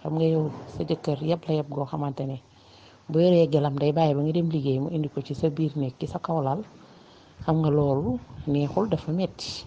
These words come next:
dafa metti. Tamit kum doon yow tamit noonu rek ngay doxalee. Waaw, Marème nag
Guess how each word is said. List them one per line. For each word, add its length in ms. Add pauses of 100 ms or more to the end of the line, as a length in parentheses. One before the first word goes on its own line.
(120)
dafa 180
metti. 420 (720)
Tamit 320
kum 160
doon 200
yow 180
tamit 340
noonu 240
rek 120
ngay 160
doxalee. 380 (220)
Waaw, 220 (220)
Marème 360
nag 120